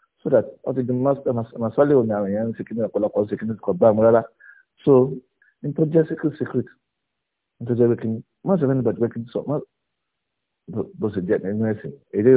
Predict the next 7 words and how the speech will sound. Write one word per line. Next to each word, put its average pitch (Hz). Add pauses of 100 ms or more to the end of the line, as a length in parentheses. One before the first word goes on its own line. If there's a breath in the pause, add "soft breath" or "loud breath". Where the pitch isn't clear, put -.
eléyìí 131
náà 123
ń 123
pè -
ní 113
al-amanatu 127 (180)
al-ma'nawiyyatu. 104